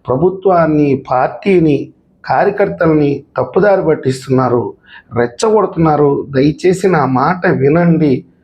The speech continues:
వీళ్ళు కేవలం స్వార్థంతో పైసలకి కకృతి పడి ప్రభుత్వం మీద నిందలేస్తున్నారు. దయచేసి స్పందించండి, వాళ్ళ దగ్గర నుంచి వివరణ అడగండి, లేదా పిలిపించి కౌన్సిలింగ్ ఇవ్వండి.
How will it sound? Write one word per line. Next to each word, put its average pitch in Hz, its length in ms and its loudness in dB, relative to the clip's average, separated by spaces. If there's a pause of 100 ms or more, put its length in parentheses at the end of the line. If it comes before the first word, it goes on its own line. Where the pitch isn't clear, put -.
(340)
వీళ్ళు 156 200 2
కేవలం 220 680 2
స్వార్థంతో 175 1000 -2 (600)
పైసలకి 208 520 0
కకృతి 175 460 -2
పడి 156 480 0 (100)
ప్రభుత్వం 170 480 0
మీద 156 180 0
నిందలేస్తున్నారు. 135 1080 0 (360)
దయచేసి 147 600 0
స్పందించండి, 139 1080 0 (320)
వాళ్ళ 123 180 2
దగ్గర 127 300 0
నుంచి 208 320 0
వివరణ 170 420 2
అడగండి, 139 680 0 (280)
లేదా 156 240 2
పిలిపించి 190 640 0
కౌన్సిలింగ్ 180 680 0
ఇవ్వండి. 143 540 2